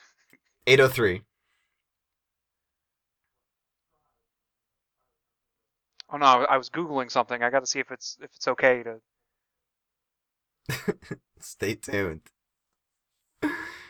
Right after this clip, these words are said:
Speaker 2: Uh, what else does she have in here? She's got her, her lunchbox, uh, lunch top, her, her computer lunchbox. Uh, she's got her, her cookalizer, and she's got a refrigerator, which the name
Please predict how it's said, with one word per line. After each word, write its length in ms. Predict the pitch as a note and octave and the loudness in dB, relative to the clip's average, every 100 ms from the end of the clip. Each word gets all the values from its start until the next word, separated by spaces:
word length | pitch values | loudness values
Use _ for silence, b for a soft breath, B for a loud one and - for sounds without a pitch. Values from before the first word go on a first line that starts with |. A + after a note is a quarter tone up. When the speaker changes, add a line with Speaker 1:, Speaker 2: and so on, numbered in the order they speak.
| B _ _ - | B _ _ 4
Speaker 2:
Uh, 360 | B2 B2+ B2 A#2 | 8 10 8 4
what 180 | A#2+ B2 | 2 2
else 180 | A2+ - | 2 -2
does 100 | - | -8
she 100 | G#2 | -2
have 220 | G2 F#2+ | -2 -2
in 60 | F#2 | -6
here? 120 | E2 | -10
She's 180 | - A2 | -10 0
got 180 | C#3 C3+ | 0 2
her, 320 | C3+ A2 - | 2 2 0
her 140 | A2+ | -2
lunchbox, 920 | F#2+ G2 A#2 - B2 C#3+ C#3+ - - - _ - | 0 -2 -2 -2 0 0 -2 -8 -14 -18 _ 0
uh, 420 | F#2 E2 B1+ A#1 - _ _ _ | 0 0 -4 -10 -16 _ _ _
lunch 340 | G2 G#2 A2+ - | -2 0 0 -4
top, 400 | D3 D3 - - _ _ _ _ | 0 0 0 -8 _ _ _ _
her, 100 | G#2+ - | -10 -8
her 120 | G#2+ | -6
computer 400 | A2 - E3 B2+ | -8 -2 0 2
lunchbox. 720 | G#2+ G#2+ - F2+ D#2+ - - b b b b b - | 2 0 0 0 0 -6 -18 b b b b b -2
Uh, 280 | F#2 F2+ - - | 2 4 4 0
she's 240 | - G2+ | -10 -4
got 380 | A2+ G#2 G#2+ - - | 4 6 6 2 -6
her, 160 | G#2 E2+ | -4 -2
her 80 | G2+ | -4
cookalizer, 920 | - D3 D3 C3 B2+ B2 B2 B2 A#2 | -2 -2 0 4 4 2 0 -6 -6
and 100 | G2+ | -8
she's 80 | G2 | -2
got 120 | G#2+ | 0
a 40 | G2 | 0
refrigerator, 840 | F2+ - D#3+ B2 G2 F2+ F2 E2+ _ _ _ _ _ _ | -4 -4 -2 2 2 2 -2 -4 _ _ _ _ _ _
which 120 | G#2+ - | -14 -8
the 120 | G2 | -4
name 400 | G#2 A2 A2 | -2 -2 -4